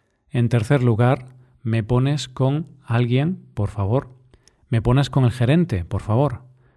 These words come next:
Y sus respuestas: "Ahora no puede ponerse el gerente, pero tan pronto como pueda, le diré que usted ha llamado y le devolverá la llamada". "Un momento, ahora le pongo con el gerente".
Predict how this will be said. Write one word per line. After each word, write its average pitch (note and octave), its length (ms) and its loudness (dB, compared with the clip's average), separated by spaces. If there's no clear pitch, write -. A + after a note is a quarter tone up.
Y A2+ 80 -6
sus A2+ 160 0
respuestas: G2+ 720 -4
"Ahora C3+ 280 2
no C#3+ 160 2
puede C3+ 220 4
ponerse A#2+ 340 0
el B2+ 60 -2
gerente, F2+ 500 -6
pero A2 260 2
tan C3 300 0
pronto C3+ 340 2
como A#2 220 2
pueda, C3 480 0
le G2 240 -2
diré A2+ 240 2
que C3+ 80 2
usted A#2 300 0
ha G#2+ 120 -6
llamado A2+ 580 0
y A#2+ 160 0
le G#2+ 320 2
devolverá G#2 640 0
la G2+ 240 -2
llamada". F2+ 460 -4
"Un D3 80 2
momento, G#2+ 500 2
ahora A#2+ 320 0
le C3 120 0
pongo C3 320 -2
con A2 140 -2
el G2+ 60 -4
gerente". F2 460 -6